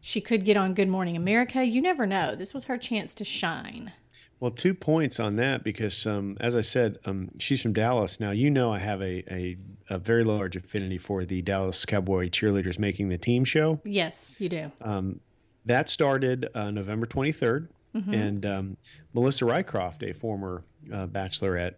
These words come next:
Speaker 2: um, actually not a bachelorette, she was a contestant dumped by Mister Mesnick after
Speaker 1: Mm-hmm.
Speaker 2: winning. Best thing that ever happened to her.
Speaker 1: Mm-hmm.
Speaker 2: Um, she is also from Dallas. Now, she's the showmanship coach on that show. So Dallas seems to be a pretty fertile market for successful bachelorette,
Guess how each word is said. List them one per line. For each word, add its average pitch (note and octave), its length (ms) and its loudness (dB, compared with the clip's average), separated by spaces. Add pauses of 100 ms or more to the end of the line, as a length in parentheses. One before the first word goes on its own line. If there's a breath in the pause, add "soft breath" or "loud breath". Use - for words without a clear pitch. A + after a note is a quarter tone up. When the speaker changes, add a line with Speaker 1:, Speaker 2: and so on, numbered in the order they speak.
Speaker 2:
um, G#2 140 2
actually A#2 260 0
not A2 160 -2
a - 20 -2
bachelorette, F#2+ 440 -4
she - 120 -2
was F#2 180 -2
a F#2 40 -4
contestant A2 720 0
dumped G#2 240 0
by F#2+ 140 -2
Mister F#2 260 -6
Mesnick G#2 540 -2 (120)
after G2 380 0
Speaker 1:
Mm-hmm. G#3+ 260 -2
Speaker 2:
winning. A2+ 380 2 (640 soft breath)
Best A2+ 200 0
thing A2+ 160 2
that A2 60 2
ever G#2+ 160 2
happened A2+ 280 0
to F2+ 60 -6
her. A2+ 320 0 (120)
Speaker 1:
Mm-hmm. G3 440 0
Speaker 2:
Um, G2+ 220 -4 (160)
she - 240 -2
is B2 80 2
also D#3 340 2
from G#2 200 -6
Dallas. F#2 340 -4
Now, G#2+ 80 -6
she's A#2+ 300 -2
the A2 80 -4
showmanship B2+ 640 0
coach F2+ 500 -8
on F#2 140 -6
that F2+ 200 -4
show. F2 280 -2
So G2+ 160 -2
Dallas D3+ 360 4
seems D#3+ 260 4
to - 80 -10
be C#3 100 6
a B2 40 6
pretty B2+ 220 0
fertile B2 420 2
market G#2 460 -2
for F#2+ 380 -6 (400)
successful A2+ 640 -2
bachelorette, G#2 880 -2